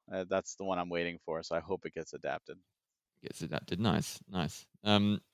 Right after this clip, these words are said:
Speaker 2: just trying to look up the different courses here. Like, where else, where else they can go?
Speaker 1: Oh, there's a bunch that still haven't gotten
Speaker 2: Yeah.
Speaker 1: brought over.
Speaker 2: Trying to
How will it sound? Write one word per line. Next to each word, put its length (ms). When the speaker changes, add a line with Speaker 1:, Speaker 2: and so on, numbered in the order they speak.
Speaker 2:
just 120
trying 140
to 60
look 160
up 180
the 80
different 320
courses 380
here. 180
Like, 160
where 160
else, 240
where 160
else 140
they 120
can 140
go? 160
Speaker 1:
Oh, 100
there's 180
a 80
bunch 340
that 140
still 220
haven't 320
gotten 520
Speaker 2:
Yeah. 400
Speaker 1:
brought 220
over. 360
Speaker 2:
Trying 140
to 60